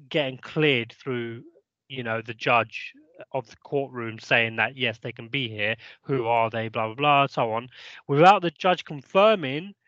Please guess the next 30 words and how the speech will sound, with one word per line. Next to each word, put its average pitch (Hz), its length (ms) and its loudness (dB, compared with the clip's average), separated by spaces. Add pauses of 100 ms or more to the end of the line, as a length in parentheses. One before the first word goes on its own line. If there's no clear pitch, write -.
(340)
they 156 160 2
cannot 165 440 -4
be 156 200 -4
there 139 140 -2
legally, 120 480 -6
right? 127 280 -2 (540)
D 202 160 6
M 214 100 4
X - 220 -4
is 170 100 -6
in 202 160 0
there, 143 160 -2
again, 151 260 -2
YouTube 160 420 -6
it, 151 200 -4
it's 143 120 -12
there. 120 240 -4 (380)
And 147 420 2
he's 190 300 -4
talking 175 320 -6
about, 131 320 0 (260)
you 143 120 -6
know, 120 320 -2 (100)
he's 131 180 -12
done 135 260 -6
whatever 123 320 -4
the 113 60 -14
case 123 280 -8
is. 160 140 -6
He's 214 200 0